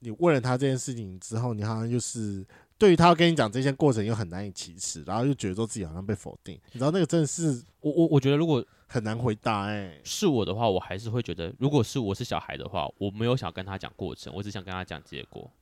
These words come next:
Speaker 2: 我一定是已经
Speaker 1: 可是对于结果来说，
Speaker 2: 自己
Speaker 1: 父母一定是不够的啊。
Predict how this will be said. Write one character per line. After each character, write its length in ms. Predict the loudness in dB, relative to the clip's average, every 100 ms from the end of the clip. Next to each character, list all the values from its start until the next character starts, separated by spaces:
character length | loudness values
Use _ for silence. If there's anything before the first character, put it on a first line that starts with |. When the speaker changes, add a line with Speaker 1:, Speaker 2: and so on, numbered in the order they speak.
| _ _ _ _ _ _ _ _ _ _ _ _ _ _
Speaker 2:
我 160 | 2
一 40 | 4
定 140 | 4
是 160 | 4 2
已 80 | 2
经 160 | 2
Speaker 1:
可 120 | 6
是 120 | 8 10
对 320 | 10 12 10
于 60 |
结 240 | 8 6 6
果 200 | 8 8
来 140 | 8
说， 140 | 4 4
Speaker 2:
自 80 |
己 60 | 4
Speaker 1:
父 20 |
母 220 | 0 -4
一 20 | -4
定 140 | -4
是 100 | -4
不 140 | -8
够 280 | -4 0 0
的 80 | -2
啊。 260 | -8 -12